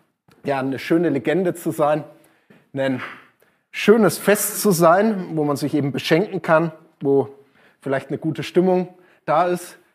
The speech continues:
Ist dann manchmal kritisch, wenn kein Schnee kommt oder sowas, nicht nur bei dir. Ähm, und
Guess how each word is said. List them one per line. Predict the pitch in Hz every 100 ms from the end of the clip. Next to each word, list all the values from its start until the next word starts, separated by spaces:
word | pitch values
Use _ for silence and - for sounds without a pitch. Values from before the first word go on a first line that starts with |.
| -
Ist | -
dann | 127
manchmal | 127 131 131
kritisch, | 117 143 156 -
wenn | 139
kein | 127 -
Schnee | - 143 165
kommt | - 170 165
oder | 165 160
sowas, | 175 165 175 175 - - _
nicht | 139 135
nur | 143
bei | 139 135
dir. | 156 147 - - _ _
Ähm, | 139 139 143 147 - _ _ -
und | 170 175